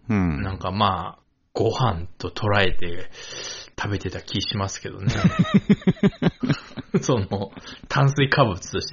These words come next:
Speaker 2: て、代用品として。
Speaker 1: あー。
Speaker 2: やっぱパンも、
Speaker 1: うん。
Speaker 2: なんか、し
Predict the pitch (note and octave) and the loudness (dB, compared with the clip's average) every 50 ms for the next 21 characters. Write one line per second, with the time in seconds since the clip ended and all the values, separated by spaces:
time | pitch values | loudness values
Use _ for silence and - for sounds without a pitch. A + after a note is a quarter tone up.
0 | G#2 G#2 G#2 - - A#2 A#2 A2+ A2+ A2+ A2 G#2+ - A2+ A2+ A2+ A2 G2+ - - | -8 -8 -4 2 4 4 6 6 4 4 2 0 -2 -4 -4 -4 -4 -6 -4 -4
1 | A#2 D#3+ - - - G#2 G2+ F#2+ F#2+ F#2 F2+ F2 E2+ E2 D#2+ D#2 D#2 D2+ D2+ D2+ | -4 -4 -4 -2 0 2 4 4 4 4 4 4 4 2 2 0 0 -2 -2 -4
2 | D2 C#2+ C#2 - - - - - - C#3+ D3 - - C#3 - - - - - G#4+ | -4 -6 -8 -10 -14 -18 -16 -10 -6 -6 -6 -6 -6 -8 -6 -4 -4 -4 -4 -6
3 | B4+ - F4+ G#3+ C3+ A2 G#2+ G#2+ G#2+ G2 F2 F2 - - - - - G#2+ G#2 F#2 | -4 0 2 2 2 2 2 2 2 0 0 -2 -4 -4 -4 -4 -4 -2 -2 -2
4 | D#2+ D2+ C#2+ C#2 C2+ - - - - - - - _ _ _ - - - - _ | -4 -4 -6 -8 -10 -12 -14 -14 -16 -18 -20 -20 _ _ _ -20 -20 -20 -20 _
5 | - D3+ F3+ G#3+ G#3+ - - - - | -2 0 2 2 2 0 -2 -2 -2